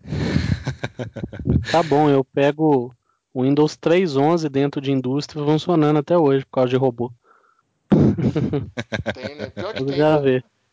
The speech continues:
Speaker 2: tem.
Speaker 3: Mas é ambiente totalmente offline também.
Speaker 2: É isso.
Speaker 1: Legal. Bom, mas assim, em, na perspectiva do mundo on-premises, é, nós temos visto e ajudado o cliente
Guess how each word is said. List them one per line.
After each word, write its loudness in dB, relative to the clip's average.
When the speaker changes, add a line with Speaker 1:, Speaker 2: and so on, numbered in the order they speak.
Speaker 2:
tem. -2
Speaker 3:
Mas -2
é -4
ambiente -10
totalmente -20
offline -20
também. -20
Speaker 2:
É -6
isso. -12
Speaker 1:
Legal. 0
Bom, 2
mas -2
assim, -10
em, -10
na -6
perspectiva -8
do -6
mundo -6
on-premises, -4
é, -2
nós -8
temos -4
visto -2
e 2
ajudado -2
o -4
cliente -6